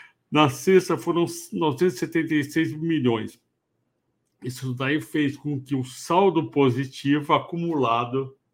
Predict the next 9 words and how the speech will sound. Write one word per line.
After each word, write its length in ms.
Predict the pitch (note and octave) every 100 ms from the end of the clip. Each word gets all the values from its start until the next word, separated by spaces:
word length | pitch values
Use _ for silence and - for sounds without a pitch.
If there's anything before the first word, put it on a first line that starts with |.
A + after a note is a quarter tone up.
| -
até 680 | B2 - - E3+ D3 B2+ - _ _ _ _ _ _ _ _ _ _ _ _ -
dia 180 | C3+
vinte 280 | C3 C3 B2+
e 20 |
sete 580 | - - B2+ C#3+ - - _ _ _ _ _ _ _ _ _ _ _ _ - _
ficasse 520 | - - B2+ C#3+ C3 D#3+
em 80 |
dez 280 | C#3+ D3 C#3
bi-, 400 | D3 D#3 D#3 D#3+